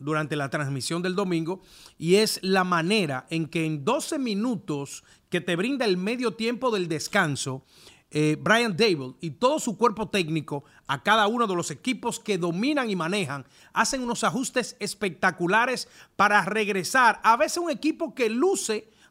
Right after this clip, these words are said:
como que no tiene la actitud de pelear el juego, y podríamos decir, esos primeros treinta minutos del juego, los Giants entregaron el partido o no salieron con ese ánimo, esa actitud. Pero esos ajustes de esos doce minutos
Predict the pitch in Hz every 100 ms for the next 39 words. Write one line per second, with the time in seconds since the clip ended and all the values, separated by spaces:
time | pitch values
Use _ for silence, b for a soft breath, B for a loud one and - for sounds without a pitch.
0 | - 226 226 220 226 214 226 254 330 -
1 | 294 294 269 240 - - 180 - 339 359
2 | 226 180 185 226 247 208 160 233 226 254
3 | 196 202 240 294 262 208 202 277 254 -
4 | B B 208 320 349 302 330 - 269 294
5 | 320 311 254 254 311 240 247 214 233 180
6 | 196 B B B 220 165 302 277 262 -
7 | _ - 269 269 262 330 339 330 269 262
8 | 359 254 - 240 254 381 - 202 220 320
9 | 196 147 B B 208 220 269 - 233 277
10 | 269 233 247 254 - 220 151 220 170 B
11 | B - 190 220 285 247 208 160 214 247
12 | - 240 214 165 214 - 214 156 202 254
13 | - 254 202 220 254 254 -